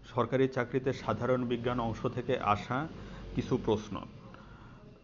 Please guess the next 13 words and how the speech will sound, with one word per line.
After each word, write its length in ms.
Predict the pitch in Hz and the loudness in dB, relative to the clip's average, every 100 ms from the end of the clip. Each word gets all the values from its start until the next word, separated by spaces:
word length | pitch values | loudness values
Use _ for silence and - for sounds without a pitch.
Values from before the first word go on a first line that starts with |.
| - - - - - - - - - - | -20 -18 -18 -18 -18 -20 -20 -20 -18 -4
এখা-, 240 | 104 - | -4 2
আজকের 360 | 110 104 - 127 | 2 2 2 2
বিষয়বস্তু 640 | 117 - 127 127 - 131 | 2 2 2 0 -2 -2
হচ্ছে 360 | 127 - - 143 | -2 -2 -2 -2
কিসের, 520 | - 131 - 143 139 | 2 2 6 6 8
আহ, 360 | 135 127 107 107 - | 4 2 4 4 4
অভাবে 480 | 107 107 107 120 131 | 6 6 6 8 8
কোন 300 | 131 123 117 | 8 6 6
রোগ 300 | 117 113 104 | 8 8 6
হয়। 320 | - 90 - - - - - - - - - - - - - - - - - - - - - - - - - - - 220 | 0 0 0 -6 -10 -12 -16 -18 -18 -20 -18 -18 -18 -18 -18 -18 -18 -18 -18 -18 -18 -18 -20 -20 -20 -16 -10 -8 -8 4
এই 200 | 131 120 | 6 8
বিষয়ক 400 | 113 117 120 123 135 - - - - - - - | 6 6 4 4 -2 -12 -14 -20 -20 -20 -16 2
আলোচনা 440 | 113 110 127 120 | 2 4 2 0